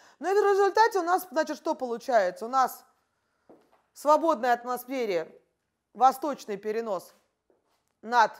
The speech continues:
тропическими районами и два мощных циркумполярных вихря. Причём эти циркумполярные вихри по площади, они существенно больше, чем, э, вот это вот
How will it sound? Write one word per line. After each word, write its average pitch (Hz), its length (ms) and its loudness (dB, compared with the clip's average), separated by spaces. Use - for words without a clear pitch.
тропическими 359 680 -2
районами 330 640 -2
и 392 260 4
два 339 340 6
мощных 330 460 -6
циркумполярных 233 800 -2
вихря. 175 340 -14
Причём 330 340 -6
эти 262 160 -4
циркумполярные 269 880 2
вихри 339 360 -2
по 254 300 -4
площади, 262 640 -6
они 240 280 -2
существенно 240 640 -10
больше, 302 540 -10
чем, 311 380 -4
э, 208 460 0
вот 247 220 -6
это 220 220 -4
вот 196 280 -6